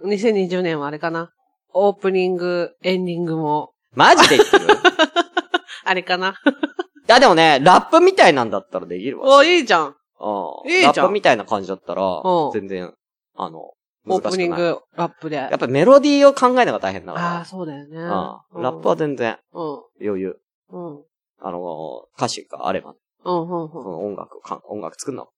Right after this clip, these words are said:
Speaker 2: そんな難しくない。
Speaker 1: え、歌詞募集型にする？
Speaker 2: え？
Speaker 1: ラップ募集型。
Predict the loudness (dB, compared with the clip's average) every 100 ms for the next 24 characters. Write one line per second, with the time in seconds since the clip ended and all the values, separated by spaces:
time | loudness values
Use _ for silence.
0 | _ -16 -12 -12 -14 -20 -20 _ -10 -6
1 | -6 -6 -6 -6 -2 0 2 4 2 2
2 | -2 -4 -8 _ _ _ _ _ _ _
3 | _ _ -18 -10 -2 -2 -2 -4 -2 -2
4 | -2 -2 -2 -2 -6